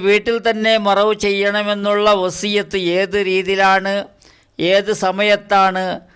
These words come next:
അദ്ദേഹം പറഞ്ഞത് എന്ന് നമുക്ക് മന-, മനസ്സിലാക്കണം നമ്മൾ. അദ്ദേഹം അള്ളാഹുവിനെ, അള്ളാഹുവിൻ്റെ ദിക്റ-, ദിക്റിലായിട്ട് കഴിയുന്ന,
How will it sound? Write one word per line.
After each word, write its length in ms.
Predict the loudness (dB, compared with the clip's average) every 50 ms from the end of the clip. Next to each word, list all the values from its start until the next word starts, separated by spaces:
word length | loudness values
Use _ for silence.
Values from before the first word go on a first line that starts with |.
| _ _ _ _ _ _ _ -2 -2
അദ്ദേഹം 400 | -2 -2 0 0 2 2 2 0 0 0 0
പറഞ്ഞത് 600 | 2 2 2 0 0 0 -2 -2 0 0 0 0 0 -4 -6 -10 -14 _ _ _ _ _ _ _ _ _ _ _ _ _ _ _ _ -4 -4
എന്ന് 180 | -2 -2 -2 0 0 0
നമുക്ക് 260 | 0 -2 -2 0 0 2
മന-, 320 | 2 2 2 0 0 -2 -4 -12 _ _ -4 -2
മനസ്സിലാക്കണം 840 | -2 0 -2 -2 2 2 4 6 6 4 4 2 0 0 0 0 -2 -4
നമ്മൾ. 220 | -4 -2 -2 -2 -2 -4 -6 -10 _ _ _ _ _ -8
അദ്ദേഹം 460 | -8 -4 0 2 2 4 4 2 0 0 -4 -8 -10 -14 -20 _ _ _ _ -4
അള്ളാഹുവിനെ, 680 | -2 0 0 2 4 4 2 2 0 -2 -2 0 0 -2 -2 -6 -10 _ _ _ _ _ _ _ _ _ _ _ _ _ _ _ _ _ _ -2 -2
അള്ളാഹുവിൻ്റെ 800 | 0 0 2 4 4 6 6 4 4 2 0 -2 0 0 2 2 2 0 -4 -10 -14 -8 -4 -4
ദിക്റ-, 500 | -4 -2 -2 -2 0 2 4 4 4 2 0 -4 -4 -2 -2
ദിക്റിലായിട്ട് 840 | -2 -2 -2 -2 0 2 4 4 4 4 6 4 4 2 0 -4 -2 0
കഴിയുന്ന, 440 | 0 2 2 2 0 0 -2 -2